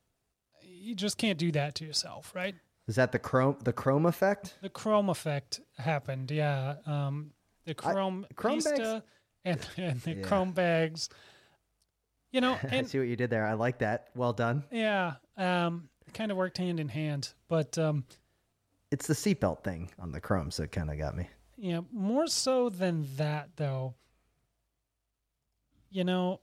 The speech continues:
Speaker 1: I just, I want, I want you to get something useful that, that you're gonna use, 'cause if you get a
Speaker 2: Mm-hmm.
Speaker 1: backpack like little guy uses, I just don't see, I don't see, I know you, and you're gonna think, "Well, you know, this isn't practical.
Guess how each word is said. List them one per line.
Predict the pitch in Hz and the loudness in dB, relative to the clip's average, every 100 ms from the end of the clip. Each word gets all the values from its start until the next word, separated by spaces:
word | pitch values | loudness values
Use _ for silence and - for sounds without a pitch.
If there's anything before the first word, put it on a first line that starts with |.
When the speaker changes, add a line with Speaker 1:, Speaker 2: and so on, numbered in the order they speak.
| _ | _
Speaker 1:
I | 180 170 | -2 2
just, | 208 - - - _ _ _ _ _ _ _ _ _ _ _ _ _ _ | 2 0 -6 -14 _ _ _ _ _ _ _ _ _ _ _ _ _ _
I | - | -4
want, | 196 220 226 | -2 -2 0
I | 202 | 2
want | 214 247 - | 2 0 -2
you | 208 | -2
to | 202 | 0
get | 202 | 0
something | - 180 175 151 | 0 0 0 0
useful | 139 185 - - 302 320 _ - | 0 2 2 2 0 -2 _ 0
that, | 180 170 - | 2 2 0
that | 180 | 0
you're | 175 170 | 2 2
gonna | 226 | 2
use, | 240 220 | 0 -2
'cause | - 175 160 | -2 -2 -4
if | - | -4
you | 113 | -2
get | - 220 | 0 0
a | |
Speaker 2:
Mm-hmm. | 185 180 - 180 | 2 2 2 2
Speaker 1:
backpack | 160 165 | 2 0
like | 175 151 | -2 -2
little | 170 165 | -2 0
guy | 151 147 | 0 0
uses, | 139 139 135 123 - - - _ _ _ _ _ _ _ _ - | 0 -2 -2 -4 -6 -12 -20 _ _ _ _ _ _ _ _ -6
I | 185 | -2
just | 269 - | 0 2
don't | 214 196 | 0 0
see, | - 196 175 160 160 - _ - | 0 0 0 0 -4 -8 _ -2
I | 190 | 0
don't | 233 220 | 0 0
see, | - 214 | -2 -2
I | 175 185 | 2 4
know | 208 226 | 4 4
you, | 160 156 175 208 226 | 2 0 2 2 -2
and | 196 170 | -2 0
you're | 175 | 2
gonna | 180 175 | 2 0
think, | 180 160 | 0 0
"Well, | 165 170 165 160 - _ - | 2 4 4 0 -4 _ -6
you | 170 | -2
know, | 156 | 0
this | 170 196 | 0 0
isn't | 156 160 | 0 0
practical. | 196 190 - 180 180 170 165 | 4 4 2 0 2 4 4